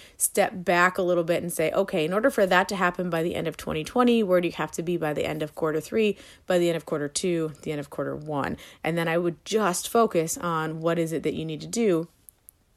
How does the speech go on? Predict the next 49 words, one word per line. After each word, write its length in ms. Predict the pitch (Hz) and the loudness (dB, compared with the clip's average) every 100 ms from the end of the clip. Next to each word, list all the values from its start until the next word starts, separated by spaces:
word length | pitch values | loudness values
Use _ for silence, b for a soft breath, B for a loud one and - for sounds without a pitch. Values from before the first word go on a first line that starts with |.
| _ - | _ -10
excuse 420 | 202 - 202 196 | -6 -4 -4 -2
me, 80 | 160 | -2
for 180 | 147 185 | 2 4
that 240 | 175 - | 4 2
quarter. 480 | - 196 185 - - B B B | -2 2 4 2 -4 B B B
That 240 | 185 214 | 4 4
would 160 | 226 185 | 4 2
be 420 | 190 185 180 165 | 0 0 2 2
the, 720 | - 185 175 160 151 147 - - 202 | 0 -4 0 0 0 -2 -6 -10 -2
that 180 | 190 | 0
would 80 | 190 | 2
be 80 | 185 | 0
the 140 | 170 | -2
long-term 600 | 160 185 196 220 - 160 | 0 2 2 2 -2 -4
goal 240 | 156 156 151 | -2 0 2
I 80 | 160 | 0
would 120 | 165 | 0
work 200 | 170 156 | -2 0
on, 140 | 147 | -4
is 100 | 151 | -2
that 180 | 160 156 | -2 -2
quarter. 300 | - 170 151 | 0 0 2
And, 100 | 151 | 0
you 60 | 180 | 0
know, 120 | 226 | 0
I 100 | 208 | 2
know 160 | 202 | 2
that's 280 | 220 262 262 | 4 4 4
not 240 | 247 247 226 | 4 4 6
really 220 | 254 240 | 6 6
long-term, 640 | 220 240 220 247 175 98 - _ _ _ _ _ - | 6 6 4 0 -2 -6 -14 _ _ _ _ _ -10
but 320 | 202 180 175 B B B - | 2 4 4 B B B 2
that's 260 | 190 - | 4 4
the, 460 | - 185 - - 143 | 4 4 4 0 2
that's 200 | 220 220 | 2 2
as 120 | 196 | 0
much 320 | 196 214 240 | 2 2 0
as 140 | 226 196 | -2 -2
we 100 | 202 | -2
need 180 | 196 175 | -2 -2
to 60 | |
bite 320 | 151 175 175 | 2 2 4
off, 300 | 180 165 151 | 4 4 2
especially 720 | 160 - - 254 285 - 359 349 | 0 -2 -2 -2 0 4 6 6
if 120 | 294 | 6
we're 80 | 277 | 4
talking 320 | 233 214 214 | 4 2 2
about 200 | 196 180 | 2 2
money, 340 | 185 160 185 | 0 -2 -8